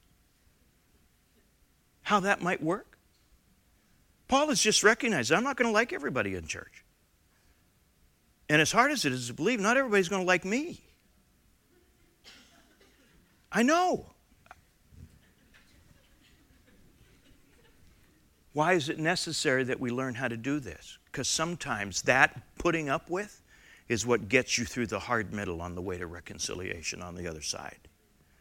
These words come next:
And if you don't put up with, if you don't bear with, if you don't hang in there when it's hard, you don't get the opportunity on the other side of forgiveness,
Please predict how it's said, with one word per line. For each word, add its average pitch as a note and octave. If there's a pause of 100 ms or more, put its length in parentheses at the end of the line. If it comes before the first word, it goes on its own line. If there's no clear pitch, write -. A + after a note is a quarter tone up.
(540)
And A2+
if -
you -
don't D3+
put E3+
up -
with, -
if -
you C#3
don't D3
bear E3
with, A2+
if -
you C3+
don't D3
hang C#3+
in D3
there C#3
when B2
it's -
hard, C3 (220)
you C#3
don't C3
get A#2
the A2
opportunity A2
on F2+
the F2+
other D#2
side - (1120)
of F#2+
forgiveness, G2